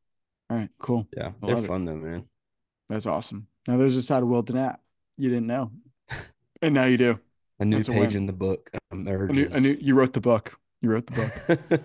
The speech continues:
Speaker 2: <laughs> I wrote the book.
Speaker 1: <laughs> What a quote. What a quote. Um, so what have you been up to? So, so, um, you know, obviously I've seen you a bunch over the last year or so, but, um, you're doing, uh, you're playing downtown. That's
Speaker 2: Mm-hmm.
Speaker 1: awesome.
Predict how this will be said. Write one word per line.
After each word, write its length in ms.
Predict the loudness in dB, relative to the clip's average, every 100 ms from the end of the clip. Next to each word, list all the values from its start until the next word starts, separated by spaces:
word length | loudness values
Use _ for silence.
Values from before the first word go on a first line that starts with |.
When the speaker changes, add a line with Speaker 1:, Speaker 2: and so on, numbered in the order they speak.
| -8
Speaker 2:
<laughs> 120 | -12 -4
I 40 |
wrote 200 | -2 -2
the 60 | -4
book. 200 | -6 -8
Speaker 1:
<laughs> 40 | _ -20 _ -2
What 120 | 0
a 40 | 2
quote. 400 | 4 4 2 _
What 160 | 2 2
a 40 |
quote. 300 | 2 0 -4 -6 _ -20 -20 2
Um, 260 | 6 6 6
so 100 | 6
what 140 | 8 8
have 80 |
you 0 |
been 100 | 6 6
up 100 | 6
to? 200 | 4 0
So, 240 | 2 0 0
so, 320 | 0 0 -2 _ -20 -8
um, 560 | -2 0 0 -2 -4 -10 _ _ -6
you 100 | -2
know, 140 | -2
obviously 520 | -2 -2 -2 -4 -8 -10
I've 100 | -6
seen 160 | -4
you 140 | -2 -4
a 20 |
bunch 300 | -6 -6 -6
over 120 | -8
the 120 | -6 -8
last 220 | -6 -8 -2
year 240 | 2 2
or 60 | 0
so, 260 | -2 -2 -2
but, 220 | -2 -2 -8 -20 -16 -2
um, 540 | 2 2 0 -4 -10 -16 _ _ -2
you're 120 | 2
doing, 320 | 4 6 6
uh, 340 | 6 6 4 0 -10 _ _ -6
you're 100 | -6
playing 300 | 0 4 6
downtown. 640 | 6 4 2 2 0 -4 _ -12
That's 200 | -8 -2
Speaker 2:
Mm-hmm. 60 |
Speaker 1:
awesome. 460 | 0 0 0 0 -2